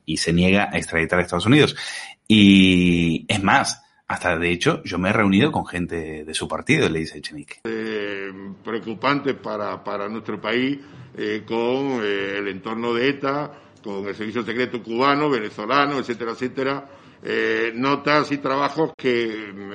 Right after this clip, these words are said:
Speaker 2: el Partido Popular, siempre con la genialidad que le caracteriza, me boicoteó, y en base a eso, porque pensaban que de esa manera potenciaban un grupo que iba a hacer daño al psoe, y el psoe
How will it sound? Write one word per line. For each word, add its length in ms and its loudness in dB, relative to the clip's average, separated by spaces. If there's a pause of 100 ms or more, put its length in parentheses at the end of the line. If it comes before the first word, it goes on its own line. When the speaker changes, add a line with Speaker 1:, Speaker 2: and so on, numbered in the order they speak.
Speaker 2:
el 100 -6
Partido 360 -4
Popular, 380 0
siempre 360 -4
con 120 -8
la 120 -6
genialidad 500 -6
que 80 -6
le 140 -2
caracteriza, 520 -4
me 160 -4
boicoteó, 840 0 (440)
y 140 -4
en 100 -4
base 260 0
a 60 4
eso, 240 0
porque 260 -2
pensaban 600 0
que 140 -2
de 100 -4
esa 160 -2
manera 580 0 (340)
potenciaban 920 2
un 160 -6
grupo 400 0
que 80 -6
iba 140 0
a 20 0
hacer 200 -2
daño 280 0
al 100 -2
psoe, 340 4 (420)
y 140 -6
el 120 -4
psoe 180 0